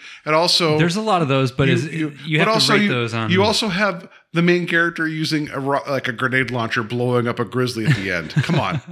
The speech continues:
Speaker 2: <laughs>
Speaker 1: Come on. Anyway, uh, that movie, William Girdler punched above his weight often in terms of a filmmaker. Gone too soon. But anyway, so, yeah. Anyway, check out The Hidden, three bucks to rent.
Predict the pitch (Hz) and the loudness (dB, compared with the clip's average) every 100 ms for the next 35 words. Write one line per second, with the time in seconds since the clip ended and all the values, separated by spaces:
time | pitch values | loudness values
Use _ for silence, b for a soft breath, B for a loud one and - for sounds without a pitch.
0 | 160 - 127 226 208 101 85 113 143 101 | -10 -8 -4 2 2 0 -6 -4 -2 -2
1 | 98 220 202 - - - - - 196 208 | -2 -4 -4 -10 -18 -20 -16 -10 -4 0
2 | 233 220 190 B - 165 247 247 185 208 | 0 0 -4 B -8 0 2 2 4 4
3 | 185 180 160 143 B B B _ - 180 | 4 2 2 0 B B B _ -4 -2
4 | 175 - 156 147 135 120 131 98 - 131 | 0 0 0 0 -2 -4 -4 -6 -4 -2
5 | 113 - 80 78 - 120 123 117 95 92 | 0 -2 -8 -8 -6 -2 -2 -4 -10 -8
6 | 117 95 90 85 73 73 - 143 123 139 | -6 -2 -4 -4 -8 -8 -16 -12 -4 -2
7 | 127 110 - - - _ 131 131 104 87 | -2 -4 -6 -8 -14 _ 0 0 0 -4
8 | 82 B - 156 131 113 B B B - | -8 B -4 0 0 -2 B B B -2
9 | 135 95 - _ 156 151 117 - - 214 | -2 -2 -8 _ -2 0 -2 -6 -4 0
10 | 214 190 180 165 165 147 160 147 147 - | 2 0 0 0 -2 -2 -2 0 -2 -2
11 | 123 120 | 0 0